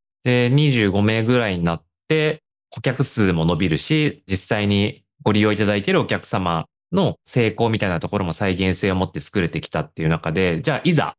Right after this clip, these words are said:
スケールしに行くぞっていう感じで、特にセールスの人員とかを踏み出したのが二十五から五十名のタイミングですね。結構一気に増やしたんですよ。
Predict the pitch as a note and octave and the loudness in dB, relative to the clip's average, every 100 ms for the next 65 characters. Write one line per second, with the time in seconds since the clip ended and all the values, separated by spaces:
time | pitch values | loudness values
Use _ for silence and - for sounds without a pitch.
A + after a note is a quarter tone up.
0 | _ - - C#3+ C#3 D3+ C#3+ E3 D3 - | _ -6 0 2 2 2 2 2 0 -2
1 | - _ _ _ G3+ F#3+ F#3+ E3+ D#3 D3 | -16 _ _ _ 0 0 0 2 2 2
2 | D3 C#3+ - _ - C#3+ F#2+ E2 G#2+ G2+ | 2 0 -4 _ -6 -4 -2 -2 0 0
3 | G2 G2+ F2 F#2+ F2+ G2+ D#2+ C#2+ - _ | 0 -2 0 -2 -2 -2 -2 -2 -6 _
4 | A2+ G#2+ A2 - B2+ F#3 A#2 D3+ E3 C3 | 2 4 2 0 0 0 2 2 2 2
5 | G2+ G#2 D#2+ D#2+ F2 F2+ D#2+ D2 C#2+ C#2+ | 2 0 -2 -2 0 0 2 0 0 0
6 | C#2+ D2 D2 - G#2+ G#2 _ _ _ B3+ | 2 2 0 -2 -4 -6 _ _ _ -4
7 | A3 - G3+ - - A#2 F2+ G#2 F#2 - | -2 -2 -4 -2 0 2 2 0 -2 -8
8 | - _ F#2 D#2+ C#2 - - E2+ | -16 _ -4 -2 -4 -6 -8 -8